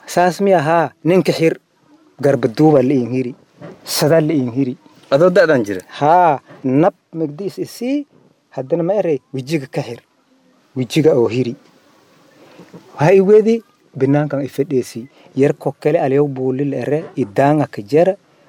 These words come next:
Speaker 1: usiina wala hirhiri, inta inaska sheenen. Wariya, ninkan hodhay, su'aali hodhay ka nag ya eri.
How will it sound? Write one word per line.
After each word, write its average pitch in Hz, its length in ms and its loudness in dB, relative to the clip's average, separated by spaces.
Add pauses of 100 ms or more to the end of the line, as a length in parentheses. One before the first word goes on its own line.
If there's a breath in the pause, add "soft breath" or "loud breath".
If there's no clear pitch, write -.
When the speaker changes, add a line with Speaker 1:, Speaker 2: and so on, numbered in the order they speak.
(100)
Speaker 1:
usiina 156 320 0
wala 139 180 2
hirhiri, 196 560 -6 (360)
inta 151 280 -4
inaska 120 320 -8
sheenen. 120 440 -6 (760 soft breath)
Wariya, 151 340 4 (300)
ninkan 165 560 0
hodhay, 170 440 2 (420)
su'aali 151 500 2
hodhay 170 300 4
ka - 160 -6
nag 151 300 -2
ya 139 240 -2
eri. 113 180 -14